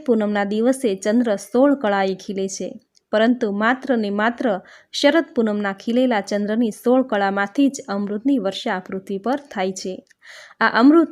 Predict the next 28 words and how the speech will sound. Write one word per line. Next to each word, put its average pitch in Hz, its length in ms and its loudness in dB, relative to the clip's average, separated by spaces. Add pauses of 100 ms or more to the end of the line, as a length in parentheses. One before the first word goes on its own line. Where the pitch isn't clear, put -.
એટલે 202 260 -2
શીતળતાનું 233 760 0
અમૃત. 196 300 -4 (120)
ચંદ્રની 302 580 4
આ 220 120 -2
શીતળતા 262 600 0 (140)
એક 254 180 2 (120)
ઔષધનું 226 520 0
કામ 202 260 -2
કરે 196 280 -2
છે. 196 220 -6 (600)
આયુર્વેદમાં 202 640 0
કહ્યું 240 300 2
છે 277 180 -4 (480)
કે 277 120 4
શરદ 277 360 4 (100)
પૂનમની 214 400 0
રાત્રિમાં 208 640 0 (200)
ચંદ્રના 269 520 4
અમૃતમય 254 580 2
શીતળ 220 440 -2 (180)
કિરણોમાં 208 560 0
સ્નાન 196 260 -6
કરવાથી 226 480 -2
શરીરના 196 520 -4
રોગો 226 320 -2 (380)
શીતળતા 262 540 0
રૂપી 208 340 -4